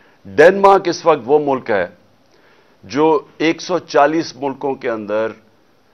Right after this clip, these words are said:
जिस, जिधर rule of law index के अंदर डेनमार्क नंबर वन है,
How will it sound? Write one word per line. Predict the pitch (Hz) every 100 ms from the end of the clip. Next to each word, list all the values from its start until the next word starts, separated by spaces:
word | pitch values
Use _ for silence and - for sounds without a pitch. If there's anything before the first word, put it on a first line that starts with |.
| _ 92
जिस, | 92 151 - -
जिधर | 123 131 139 135 123 123 _ -
rule | 92 123 185 190
of | 185 160
law | 151 139
index | 127 139 -
के | 131
अंदर | 117 120 123 - _ _ _ _ _ 92
डेनमार्क | 120 143 143 117
नंबर | 120 113
वन | 101 87
है, | 76